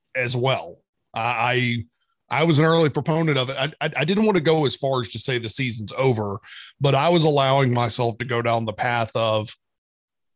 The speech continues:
"This is the same fucking Titans shit I, I didn't want to deal with and haven't wanted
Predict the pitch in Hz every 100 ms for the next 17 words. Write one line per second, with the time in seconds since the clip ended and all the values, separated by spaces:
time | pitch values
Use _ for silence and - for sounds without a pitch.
0 | - 151 156 175 151 175 - - 143 151
1 | 151 147 143 - _ _ - - 147 -
2 | 131 117 - 131 160 135 131 - - 127
3 | 120 123 117 120 117 117 107 135 135 131
4 | 127 113 120 120 120 117 117 110 117 117
5 | 131 131 123 120 120